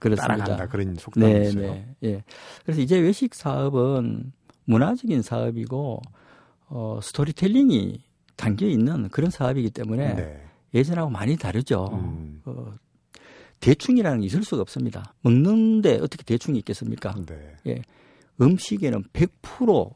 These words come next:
Speaker 1: 완성품이 돼 나와야 됩니다.
Speaker 2: 네.
Speaker 1: 예.
Speaker 2: 음식점 가서 참 맛난 음식 먹으면 기분이 좋아요. 근데 조금 수준이 안 맞는다 그러면 나올 때 돈보다도 아주 기분이 <laughs>
Speaker 1: 예.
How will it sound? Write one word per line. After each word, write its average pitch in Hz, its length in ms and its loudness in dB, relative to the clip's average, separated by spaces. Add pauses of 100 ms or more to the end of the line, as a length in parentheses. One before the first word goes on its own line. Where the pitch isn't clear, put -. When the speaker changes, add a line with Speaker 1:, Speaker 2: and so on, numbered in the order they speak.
(220)
Speaker 1:
완성품이 104 540 -2
돼 104 160 0
나와야 90 380 -4
됩니다. 95 420 -14
Speaker 2:
네. 80 200 -12 (220)
Speaker 1:
예. 104 200 -8 (280)
Speaker 2:
음식점 101 360 -4
가서 95 220 -4
참 95 340 -10 (440)
맛난 107 360 -2
음식 98 240 -4
먹으면 90 200 -4
기분이 92 340 -6
좋아요. 82 340 -10
근데 85 400 -10 (540)
조금 107 420 -2 (180)
수준이 135 360 -2
안 95 120 0
맞는다 95 440 -4
그러면 90 320 -8
나올 82 260 -8
때 98 200 -6
돈보다도 95 640 -2
아주 82 180 -10
기분이 87 360 -8
<laughs> - 480 -4
Speaker 1:
예. 101 320 4